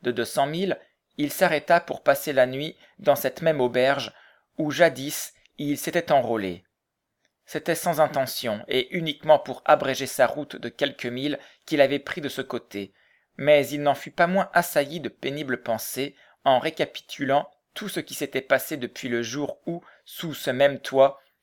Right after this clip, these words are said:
il avait en quelque sorte posé de ses propres mains les bases de son malheur à venir.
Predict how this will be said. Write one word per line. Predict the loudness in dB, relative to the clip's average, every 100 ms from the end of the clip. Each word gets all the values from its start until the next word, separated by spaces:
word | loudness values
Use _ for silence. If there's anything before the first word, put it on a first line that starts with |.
| _
il | 6 6
avait | 6 0
en | -4
quelque | -2 -4 -4 -10
sorte | 0 0 0 -12
posé | -8 -8 -4 -8 -8 -20 -20 -8
de | -8
ses | -6 -10
propres | 0 0 2 -4
mains | 2 2 0 _ _
les | -2 0
bases | 8 12 12 10 -4
de | -8
son | -8 -4
malheur | 4 4 4 2 0
à |
venir. | 0 -4 -8 -10 -12 -16